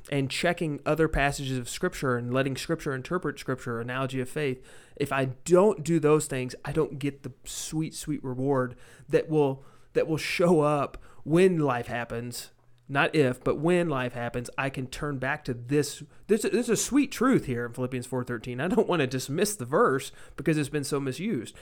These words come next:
In fact, it's a incredibly comforting verse, but we need to know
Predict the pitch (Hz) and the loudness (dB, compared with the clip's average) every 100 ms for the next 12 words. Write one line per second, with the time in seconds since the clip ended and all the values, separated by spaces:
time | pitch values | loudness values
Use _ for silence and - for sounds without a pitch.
0 | - 160 180 190 165 147 139 131 - - | -12 -6 -2 -2 -2 -2 -2 -4 -10 -8
1 | 160 - - 226 269 170 135 - 127 120 | -8 -6 -2 0 2 0 0 -4 -8 -8
2 | 117 120 120 - - 151 156 147 135 135 | -8 -8 -8 -8 -6 -4 -4 -4 -4 -4
3 | 131 123 | 0 -2